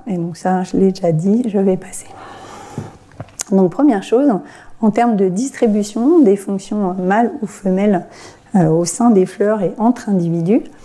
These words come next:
la majorité des plantes à fleurs sont dites hermaphrodites, c'est-à-dire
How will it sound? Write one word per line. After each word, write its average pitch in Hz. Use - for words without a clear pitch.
la 202
majorité 233
des 214
plantes 202
à 190
fleurs 247
sont 208
dites 214
hermaphrodites, 208
c'est-à-dire 208